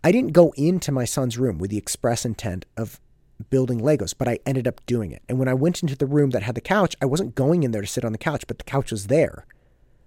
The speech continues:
So I sat on the couch. I wasn't intending to drink coffee, but the coffee was there. So I drank it.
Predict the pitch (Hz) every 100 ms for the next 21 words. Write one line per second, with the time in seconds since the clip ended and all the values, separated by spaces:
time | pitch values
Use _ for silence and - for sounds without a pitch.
0 | _ - 143 135 - 123 117 147 - 139
1 | 151 196 165 131 - 156 180 139 - -
2 | 123 - 170 196 - 98 - - _ _
3 | _ _ _ _ _ _ _ - 139 -
4 | 151 147 160 151 135 214 143 - - _
5 | _ _ _ - - 143 151 170 175 -